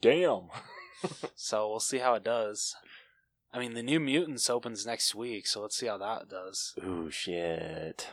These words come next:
Speaker 2: And then I think the week after is Bill and Ted Three.
Speaker 1: Bloody
Speaker 2: But that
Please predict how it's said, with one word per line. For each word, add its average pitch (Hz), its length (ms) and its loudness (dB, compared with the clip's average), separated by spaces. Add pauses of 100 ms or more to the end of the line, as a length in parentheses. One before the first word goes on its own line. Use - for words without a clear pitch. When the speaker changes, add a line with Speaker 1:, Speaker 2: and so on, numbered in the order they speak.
(580)
Speaker 2:
And 104 140 -8
then 110 400 -4
I 104 100 -8
think 120 240 -10
the 110 80 -6
week 107 240 -8
after 110 340 -2
is 98 120 -10
Bill 104 240 -10
and 95 120 -16
Ted 95 300 -12 (300)
Three. 95 260 -18 (1120)
Speaker 1:
Bloody - 200 2
Speaker 2:
But - 40 0
that 151 60 8